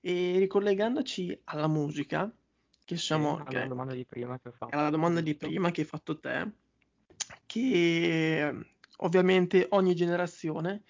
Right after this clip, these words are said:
Speaker 1: in questo caso quattro generazioni, stiamo parlando di quattro generazioni, hanno visto quattro generi musicali prevalere e tutti questi quattro sono diversi, tutti diversi tra loro.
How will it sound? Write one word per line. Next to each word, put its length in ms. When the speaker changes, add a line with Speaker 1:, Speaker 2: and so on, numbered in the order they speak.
Speaker 1:
in 120
questo 260
caso 340
quattro 340
generazioni, 880
stiamo 240
parlando 240
di 60
quattro 200
generazioni, 580
hanno 280
visto 500
quattro 760
generi 400
musicali 880
prevalere 880
e 120
tutti 240
questi 300
quattro 320
sono 420
diversi, 640
tutti 240
diversi 360
tra 140
loro. 380